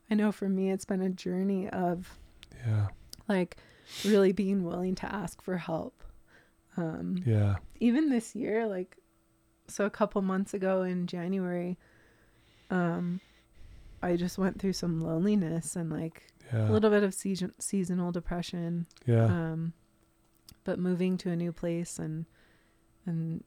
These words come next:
Speaker 1: like, having this restart in my life, you know, there were just moments where it was like, "Man, I feel like I'm so isolated."
Speaker 2: Yeah.
Speaker 1: And the truth was, I'm not. <laughs>
Speaker 2: Yeah.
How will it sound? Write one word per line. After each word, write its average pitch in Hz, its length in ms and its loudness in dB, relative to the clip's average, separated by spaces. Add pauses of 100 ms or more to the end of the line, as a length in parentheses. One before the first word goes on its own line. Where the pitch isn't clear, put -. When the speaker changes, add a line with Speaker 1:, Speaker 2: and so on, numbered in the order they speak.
(140)
Speaker 1:
like, 160 240 -6
having 175 320 -2
this 170 200 -2
restart 170 580 -4
in 180 80 -6
my 170 160 -4
life, 165 440 -4 (680)
you 185 80 0
know, 160 160 2
there 165 160 2
were 170 100 0
just 170 220 -4
moments 165 400 -2
where 180 100 -4
it 175 80 -4
was 165 120 -6
like, 160 200 -6
"Man, 175 220 -2
I 165 80 -2
feel 175 180 -6
like 165 240 -6 (580)
I'm 175 120 -4
so 165 240 -4
isolated." 165 760 -4 (180)
Speaker 2:
Yeah. 117 340 6 (340)
Speaker 1:
And 190 480 2 (640)
the 196 100 2
truth 233 500 0
was, 170 600 0 (160)
I'm 170 220 -2
not. 202 380 -2 (320)
<laughs> 294 140 10 (520)
Speaker 2:
Yeah. 104 220 2